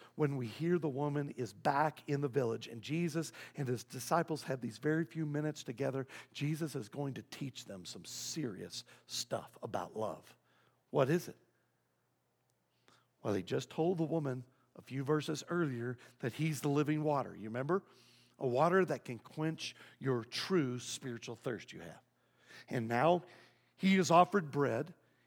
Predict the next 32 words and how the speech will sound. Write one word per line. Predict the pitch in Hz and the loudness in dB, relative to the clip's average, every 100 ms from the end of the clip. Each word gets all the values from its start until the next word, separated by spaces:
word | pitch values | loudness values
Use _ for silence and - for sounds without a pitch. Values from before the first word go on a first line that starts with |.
| - | 0
and | |
he's | 165 135 | 0 2
going | 170 190 | 2 2
to | 170 | 2
use | 127 185 233 160 | 0 2 2 4
this | 170 156 - | 2 2 2
as | 156 | 2
the | 151 - | 2 4
opportunity, | 165 160 - 151 160 160 147 - - | 4 4 -2 -2 0 0 -2 -8 -2
opportunity | 147 127 - 170 147 123 127 - - - | -2 -2 -4 -2 0 0 -2 -8 -18 -8
to | 135 | -6
talk | - 131 135 - - | -2 -2 -2 -4 -4
about | 123 117 117 - - _ _ _ | 0 2 2 -2 -14 _ _ _
real | 127 123 151 151 147 139 135 _ _ _ _ | -6 0 2 4 4 2 -4 _ _ _ _
food. | - 107 87 - _ _ _ _ _ _ - | -6 -6 -6 -12 _ _ _ _ _ _ -4
Real | 151 202 160 | 4 6 6
food. | - 104 80 - - | 4 -4 -6 -14 -10
Jesus | - 135 127 135 | -2 -2 -2 -2
is | 143 | -4
talking | - 131 127 143 | 0 0 2 -2
about | 131 120 | 0 -2
the | 110 | -4
tr-, | - - - - _ | -14 -16 -18 -20 _
true | - 180 202 | -2 6 6
satisfaction | 202 180 156 147 - 139 143 147 | 6 4 4 4 2 0 0 -4
of | 127 | -2
a | 123 | -4
physical | - 190 160 185 180 | -2 -2 0 2 4
need, | 156 147 139 123 127 - - - - _ _ _ _ _ _ _ _ _ _ _ _ _ | 2 0 -2 -2 -4 -6 -14 -20 -20 _ _ _ _ _ _ _ _ _ _ _ _ _
and | - | 0
he | 147 165 | 4 4
is | 139 | 2